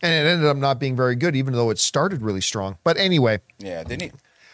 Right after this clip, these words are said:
Speaker 1: Uh, but what are they, what else off the top of our heads, besides the Marvels, what else does Disney have coming this year? I mean, this is something I
Speaker 2: Wi-,
Speaker 1: pro-
Speaker 2: is Wish Disney or is that Dream?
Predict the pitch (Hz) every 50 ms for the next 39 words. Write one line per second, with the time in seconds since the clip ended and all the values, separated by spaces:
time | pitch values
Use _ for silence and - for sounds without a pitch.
0 | - _ - 185 262 659 - 254 214 311 302 220 339 453 480 453 494 480 415 -
1 | - 302 370 415 370 - - - - 208 247 269 - 233 - 269 226 - 220 196
2 | 170 143 120 143 208 - - 277 311 311 - 269 226 190 180 151 104 104 101 -
3 | 214 285 311 320 311 - 285 196 156 175 208 190 196 202 185 170 139 - - 165
4 | 170 165 147 127 104 - - - - - - - _ _ _ _ - - - _
5 | _ _ _ _ - 170 175 185 185 220 269 - 240 202 - 226 190 208 180 165
6 | 160 185 - - 160 143 143 139 127 127 127 117 120 160 196 208 - - - 208
7 | 220 226 226 240 254 254 220 - 127 139 139 131 127 - 131 127 117 113 117